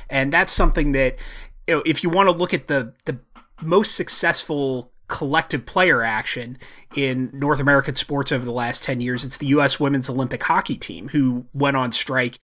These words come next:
in advance of the, the World Championships a few years ago. And that only succeeded because they got the entire player pool in line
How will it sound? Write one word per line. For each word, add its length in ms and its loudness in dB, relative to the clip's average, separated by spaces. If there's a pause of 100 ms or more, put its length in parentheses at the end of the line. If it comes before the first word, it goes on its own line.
in 140 -2
advance 380 2
of 60 -4
the, 220 -2
the 100 -8
World 240 -2
Championships 640 -2
a 40 -8
few 180 -4
years 320 -4
ago. 320 -4 (340)
And 220 -2
that 160 6
only 220 0
succeeded 580 0
because 340 -4
they 140 0
got 260 2
the 120 -4
entire 420 4
player 320 -2
pool 320 -8
in 100 -10
line 280 -12